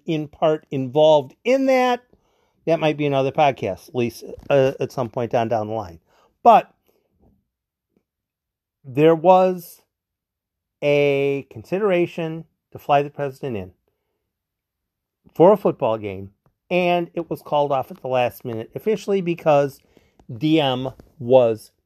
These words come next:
killed. Now let's talk a bit about the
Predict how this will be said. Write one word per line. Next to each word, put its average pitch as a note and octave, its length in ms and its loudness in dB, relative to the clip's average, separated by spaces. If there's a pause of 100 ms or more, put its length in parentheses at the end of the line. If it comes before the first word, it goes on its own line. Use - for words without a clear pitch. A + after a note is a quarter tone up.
(140)
killed. G#2+ 360 -4
Now F#3+ 220 -4
let's G#3 180 -10
talk F3+ 260 -6
a D#3 60 -8
bit C#3 340 -4
about A#2+ 640 0 (420)
the B2 640 -4